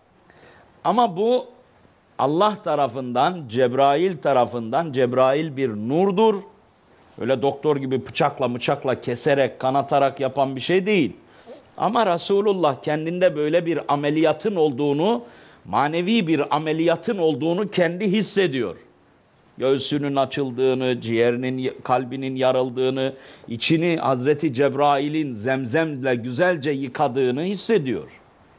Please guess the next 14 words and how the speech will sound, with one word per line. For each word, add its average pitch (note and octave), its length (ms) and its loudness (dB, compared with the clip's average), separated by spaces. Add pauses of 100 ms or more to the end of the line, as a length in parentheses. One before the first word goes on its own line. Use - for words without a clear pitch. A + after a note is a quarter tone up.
(840)
Ama B2 320 0
Peygamber D#3 540 2
Efendimiz D3+ 560 0
Aleyhisselam D3 680 2
sonra F#3+ 400 -2
kapattı G#3 520 -4
diyor. A#2+ 240 -6 (1000)
Sonra A3 560 0 (160)
o G3 200 -4
gece A2+ 400 -2 (960)
Resulullah D#3+ 840 0
Aleyhisselam'ın A#2+ 1000 0 (640)
şimdi E3 540 0
başlayan A#2 600 2